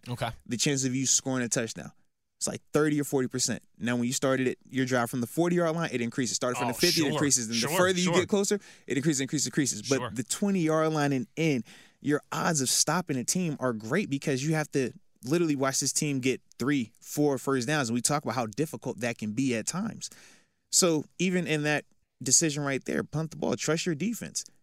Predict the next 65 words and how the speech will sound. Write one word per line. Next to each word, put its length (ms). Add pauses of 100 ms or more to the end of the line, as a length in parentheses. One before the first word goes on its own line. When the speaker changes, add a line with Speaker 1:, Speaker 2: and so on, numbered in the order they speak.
(140)
Speaker 2:
Don't 240
say, 160
"Hey, 140
man, 160
we're 60
gonna 180
go 180
for 240
it 20
on 60
fourth 260
down. 220
Let's 140
be 100
aggressive." 460 (320)
Don't 140
say, 120
"Hey, 100
man, 140
we're 60
gonna 120
kick 220
this 140
fifty-one-yard 560
field 180
goal 140
with 140
the 60
kicker 300
that 100
we 80
just 200
signed, 240
who 160 (100)
still 260
is 80
playing 300
well, 400
but 220 (100)
let's 160
be 60
real, 160
he's 100
not 160
Boz." 320 (380)
So 120
it's 120
like, 240
man, 340
these 260
are 100
good 260
decisions, 400
but 240
this 180
is 140
all 180
a 60
part 260
of 180 (460)
us 400
sticking 480
to 180
our 140
identity. 560